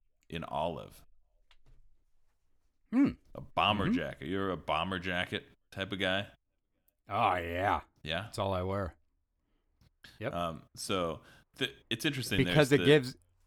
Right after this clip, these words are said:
Speaker 2: it gives off the vibe that I fly bombers.
Speaker 1: Yeah.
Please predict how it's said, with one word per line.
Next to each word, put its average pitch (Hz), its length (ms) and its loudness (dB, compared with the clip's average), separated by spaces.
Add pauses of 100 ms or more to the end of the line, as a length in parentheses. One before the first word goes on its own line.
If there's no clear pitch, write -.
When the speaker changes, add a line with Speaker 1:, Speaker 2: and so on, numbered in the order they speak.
Speaker 2:
it 123 180 2
gives 127 260 4
off 117 220 6
the 107 100 -2
vibe 98 420 0
that 82 320 -6 (460)
I 104 220 -2
fly 80 460 -6
bombers. 87 800 -6 (180)
Speaker 1:
Yeah. 98 240 2